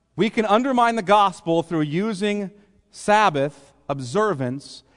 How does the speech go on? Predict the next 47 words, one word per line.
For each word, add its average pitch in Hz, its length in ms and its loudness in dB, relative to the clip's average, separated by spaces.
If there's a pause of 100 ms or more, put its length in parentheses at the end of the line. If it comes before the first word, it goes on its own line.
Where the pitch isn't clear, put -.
(280)
as 156 180 2
a 139 100 -4
standard 196 600 -4
of 151 100 -4
acceptance 147 640 -6
with 113 140 -14
God. 101 400 -4
Do 104 60 -16
you 104 60 -14
hear 135 100 -8
that? 202 240 -8 (1700)
We 123 60 -20
can 135 320 -6
undermine 156 540 -2
the 135 40 -8
gospel 143 380 -2
by 127 140 -2
using 147 500 -6
it 127 80 -6
as 117 120 -8
a 120 60 -8
standard 160 540 -6
of 117 100 -6
our 120 120 -4
acceptance 131 640 -8
with 107 140 -16
God. 104 340 -6 (240)
See, - 120 -4
when 185 140 0
we 175 80 -2
see 269 300 -4
the 294 100 -2
Sabbath 196 560 -2
as 165 160 -2
a 151 80 0
law 185 460 2
to 196 160 -8
be 143 140 -4
kept - 580 -2 (1200)
in 165 120 2
order 208 320 0
to 185 120 0 (120)
earn 226 320 -2
God's 190 360 0
favor 208 320 -2
and 175 80 -2
acceptance, 143 960 -6